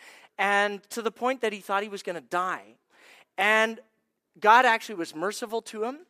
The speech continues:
and healed him of that. And so, in the custom in that day and time was that if somebody was really sick and then they got better, you sent them a present and you went and visited them.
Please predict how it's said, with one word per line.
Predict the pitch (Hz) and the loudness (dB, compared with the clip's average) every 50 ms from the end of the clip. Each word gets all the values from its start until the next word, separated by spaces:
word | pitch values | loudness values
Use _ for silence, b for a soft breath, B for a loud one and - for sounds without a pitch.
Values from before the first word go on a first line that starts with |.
| b b b b b - | b b b b b -4
and | 165 170 165 | -4 -4 -4
healed | 139 - - 226 247 254 254 208 | -6 -12 -8 -2 0 0 0 -2
him | 208 214 202 | -6 -8 -4
of | 190 180 160 151 | -4 -4 -4 -4
that. | 156 139 123 143 226 - b b b b b b b b - | -6 -6 -6 -8 -12 -16 b b b b b b b b -4
And | 180 196 202 214 202 | -2 -2 -2 -2 -6
so, | - - 220 214 214 214 208 214 | -6 -4 -2 0 2 2 2 2
in | 214 220 202 190 | 0 0 -4 -2
the | 196 196 | -2 -4
custom | - - 240 240 - - 226 214 | -6 -6 -10 -10 -8 -10 -8 -8
in | 202 196 | -6 -4
that | 190 180 180 - | -2 -4 -4 -4
day | 180 175 | -4 -6
and | 170 165 | -6 -6
time | - 160 156 151 151 | -8 -8 -8 -6 -6
was | 151 151 143 | -8 -10 -10
that | 165 147 | -12 -14
if | 143 | -14
somebody | - - 196 202 180 175 | -10 -10 -10 -8 -8 -12
was | 147 147 | -12 -10
really | 160 160 165 160 | -8 -8 -8 -8
sick | - - 175 165 _ - - | -8 -8 -10 -10 _ -14 -12
and | - 156 156 | -10 -8 -6
then | 151 156 156 | -6 -6 -6
they | 151 151 | -6 -6
got | - 147 143 - - | -4 -4 -4 -2 0
better, | 165 165 151 135 | -2 -2 -2 -4
you | 135 147 143 | -10 -12 -12
sent | - - 165 156 | -8 -8 -10 -8
them | - 139 135 | -10 -14 -14
a | |
present | 120 - - 170 165 151 - 101 _ _ - | -14 -8 -2 -2 -2 -2 -4 -18 _ _ -16
and | 143 143 | -12 -12
you | 151 | -6
went | 147 156 151 143 | -6 -6 -6 -6
and | 131 | -8
visited | 120 160 165 147 139 120 117 117 104 | -6 -6 -6 -6 -10 -12 -14 -14 -12
them. | - 110 95 90 | -12 -16 -16 _